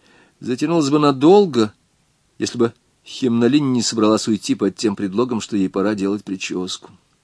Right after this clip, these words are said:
Окхой тоже вспомнил о каком-то срочном деле и быстро ушёл. «Отец», — сказал тогда Джогендра, —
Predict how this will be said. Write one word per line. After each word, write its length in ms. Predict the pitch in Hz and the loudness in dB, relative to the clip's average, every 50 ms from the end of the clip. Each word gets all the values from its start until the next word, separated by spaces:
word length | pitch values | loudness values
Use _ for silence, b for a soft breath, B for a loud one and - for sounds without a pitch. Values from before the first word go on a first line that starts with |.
| _ _ _ B B B B B B B B B B B | _ _ _ B B B B B B B B B B B
Окхой 460 | - 107 110 - - - 127 117 113 | 0 0 0 0 0 2 4 4 6
тоже 300 | 101 - 123 127 131 147 135 | 6 4 4 4 4 2 2
вспомнил 580 | - - - - 147 151 147 160 165 170 156 b b b b b | 0 -2 -2 2 2 2 2 2 0 -2 -4 b b b b b
о 100 | b 139 | b -10
каком-то 340 | - - - 165 156 - 156 | -6 -4 -4 -4 -4 -4 -6
срочном 480 | - - 160 165 151 - - 165 160 | -4 0 0 0 0 -2 -4 -4 -4
деле 300 | 143 143 165 156 156 156 b b b | 0 2 2 2 2 -2 b b b
и 100 | b - | b -4
быстро 320 | 131 143 139 - - 143 139 | -2 -2 -4 -4 -6 -6 -6
ушёл. 360 | 131 - - - 107 101 - _ _ _ _ _ _ _ _ _ _ _ - | -6 -6 -4 -4 -4 -4 -6 _ _ _ _ _ _ _ _ _ _ _ -10
«Отец», — 640 | - - - 101 - - 143 135 - - - - - _ _ _ _ _ _ _ _ _ _ _ _ _ _ _ _ _ b b b b b b b | -6 -4 -4 -4 -4 -2 -2 -2 -2 -2 -6 -6 -8 _ _ _ _ _ _ _ _ _ _ _ _ _ _ _ _ _ b b b b b b b
сказал 420 | - - - 107 101 90 95 95 | -18 -12 -8 -6 -4 -2 -2 -2
тогда 260 | 87 107 95 92 98 92 | -2 -2 -2 0 -2 0
Джогендра, — 520 | 90 95 98 92 98 95 95 95 95 | 0 0 0 2 0 0 0 -2 -4